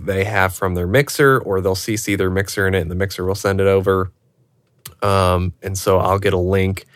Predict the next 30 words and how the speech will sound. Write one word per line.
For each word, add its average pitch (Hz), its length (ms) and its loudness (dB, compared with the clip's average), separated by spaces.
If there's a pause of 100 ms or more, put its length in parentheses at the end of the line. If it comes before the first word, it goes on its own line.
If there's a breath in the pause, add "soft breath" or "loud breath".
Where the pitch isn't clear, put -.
(460 loud breath)
Google 120 320 6
Drive 92 600 4
is, 87 560 -2
uh, 85 760 -6 (400)
notoriously 92 800 0
terrible 90 560 0
for 95 160 -6
not 87 200 0
giving 87 200 -4
access 98 760 -2
to, 110 420 0 (160)
uh, 98 360 -2 (220)
files 120 380 2
for 127 160 -2
me. 131 260 2
So 95 520 2 (460 loud breath)
that 104 160 4
is 95 560 4
a 95 180 -2
daily 92 460 0
thing 85 340 -2
where 82 200 -2
I 85 120 -4
have 92 240 -8
to - 120 -12
request 85 400 -6
access 82 360 -8
from 82 200 -8
people. 82 520 -8 (140)
And 92 300 0